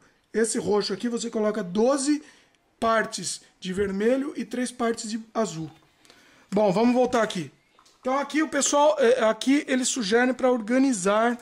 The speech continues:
a fabriquinha colocando as peças nas ordens específicas aqui, né? Vamos organizar tudo e, e daqui a pouco a gente volta. Já lemos as instruções todas.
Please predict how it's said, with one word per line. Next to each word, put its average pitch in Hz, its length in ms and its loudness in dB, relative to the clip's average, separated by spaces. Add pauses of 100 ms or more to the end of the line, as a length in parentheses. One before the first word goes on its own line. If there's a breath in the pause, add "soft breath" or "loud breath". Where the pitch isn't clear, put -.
(380 loud breath)
a 226 80 -6
fabriquinha 226 680 0
colocando 247 400 2
as 240 100 0
peças 226 580 2 (380 loud breath)
nas 196 260 0
ordens 214 520 2
específicas 208 720 -4
aqui, 180 260 -8
né? 165 180 -10 (380 soft breath)
Vamos 226 200 -4
organizar 220 480 -2
tudo 247 260 2
e, 247 80 2 (320)
e 214 40 -2
daqui 202 180 0
a 208 40 -2
pouco 208 160 -4
a - 20 -4
gente 208 180 -4
volta. 165 360 -16
Já 202 160 2
lemos 240 340 4
as 226 140 2
instruções 220 520 0
todas. 247 640 0